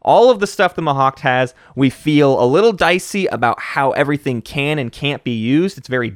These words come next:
difficult, it seems like, to use everything, but, but the power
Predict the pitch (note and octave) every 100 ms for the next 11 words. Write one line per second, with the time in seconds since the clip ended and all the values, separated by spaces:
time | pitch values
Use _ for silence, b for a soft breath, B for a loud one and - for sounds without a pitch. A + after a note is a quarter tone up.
0 | - B2+ - D#3 E3+ - - b b b
1 | b A#2+ E3 E3+ E3 E3+ F3+ _ - D#3
2 | E3 E3+ F3 E3+ F#3 F#3 D3+ C3+ - _
3 | C#3 D3 - A2 - - D3+ E3+ E3 D3+
4 | C#3+